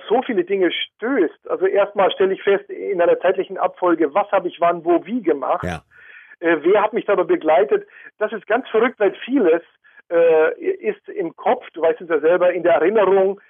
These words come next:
Speaker 1: nicht nur, dass es sich verklärt
Speaker 2: Ja.
Speaker 1: natürlich, sondern die temporäre Einschätzung, äh, verändert und verzerrt sich natürlich, ja?
Speaker 2: Richtig.
Speaker 1: Das ist wirklich ganz verrückt, plötzlich,
Speaker 2: Richtig.
Speaker 1: äh, in, in einer Gliederung, in, in einem Exposé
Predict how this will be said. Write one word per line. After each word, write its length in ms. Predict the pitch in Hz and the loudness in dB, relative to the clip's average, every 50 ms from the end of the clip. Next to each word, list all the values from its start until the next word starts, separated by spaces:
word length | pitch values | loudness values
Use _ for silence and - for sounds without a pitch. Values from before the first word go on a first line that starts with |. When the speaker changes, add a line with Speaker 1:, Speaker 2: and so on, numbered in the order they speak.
| _ _ _ _ _ | _ _ _ _ _
Speaker 1:
nicht 220 | - 226 254 - - | -10 -10 -8 -4 -2
nur, 120 | 220 190 | -2 0
dass 140 | 180 160 - | 0 -2 -4
es 80 | 185 160 | -4 -14
sich 160 | 165 151 - - - | -14 -16 -12 -6 -4
verklärt 720 | 160 143 - - - - 151 143 139 135 156 202 247 247 - | -4 -4 -4 -6 -8 -2 0 2 4 4 4 4 2 0 -2
Speaker 2:
Ja. 120 | 208 196 185 | -4 -6 -6
Speaker 1:
natürlich, 400 | 156 147 202 214 214 233 220 - - | -6 -6 -6 -6 -6 -6 -6 -8 -6
sondern 260 | - 190 175 175 175 175 - - - - - - _ _ - | -6 -2 0 0 0 -2 -4 -18 -20 -20 -20 -20 _ _ -14
die 160 | 185 185 175 - _ | -12 -12 -12 -8 _
temporäre 680 | - 226 269 247 - 208 190 180 180 180 185 196 - | -4 -2 -2 -2 0 0 2 4 4 4 4 2 2
Einschätzung, 960 | - 202 262 294 - - 226 190 - - - - 170 156 143 135 135 143 - - | 2 0 -2 -2 -2 -2 -2 -2 -2 -2 -2 2 2 2 2 0 -4 -8 -10 -10
äh, 100 | - 160 - | -12 -8 -4
verändert 460 | - 196 185 - 170 175 170 165 - | -2 -2 0 0 0 2 2 0 0
und 120 | 175 151 - | 0 -4 -4
verzerrt 600 | - 170 156 - _ - 160 156 160 156 160 - | -4 -6 -6 -6 _ -2 0 2 2 2 0 -4
sich 200 | - 156 135 - - | -8 -14 -12 -12 -12
natürlich, 520 | 143 135 - - 143 143 151 151 151 - | -12 -12 -10 -8 -8 -8 -8 -8 -10 -8
ja? 80 | 95 95 117 | -6 -4 -2
Speaker 2:
Richtig. 380 | 151 180 214 147 - - - _ _ _ _ _ _ _ _ _ _ _ - | -2 -2 -4 -6 -10 -14 -18 _ _ _ _ _ _ _ _ _ _ _ -6
Speaker 1:
Das 140 | 196 208 - | -6 -4 -4
ist 100 | 262 - - 190 | -6 -8 -8 -6
wirklich 240 | 196 240 - 240 - | -6 -4 -4 -2 -2
ganz 180 | 220 220 214 - | -2 -2 -2 0
verrückt, 260 | 226 220 233 226 - | 0 0 0 -2 -2
plötzlich, 340 | - 214 233 226 - 233 190 | -4 -4 -2 -2 -2 -2 -2
Speaker 2:
Richtig. 120 | - - 427 | 0 0 0
Speaker 1:
äh, 240 | - 190 - - 190 | 0 0 0 0 0
in, 80 | 190 | 0
in 140 | 196 196 180 | 0 0 0
einer 160 | 190 185 180 160 | 0 0 0 -2
Gliederung, 680 | - 190 214 202 220 202 185 185 190 185 180 180 180 170 | -2 -4 -2 0 0 2 2 2 2 2 0 0 -2 -2
in, 100 | 170 180 175 180 - - | -2 -2 -4 -4 -4 -6
in 120 | 202 170 | -4 -2
einem 140 | 175 170 170 | -2 -2 -2
Exposé 640 | 185 175 - _ - 185 156 160 175 185 190 208 | -4 -6 -6 _ -8 -4 0 2 2 4 2 2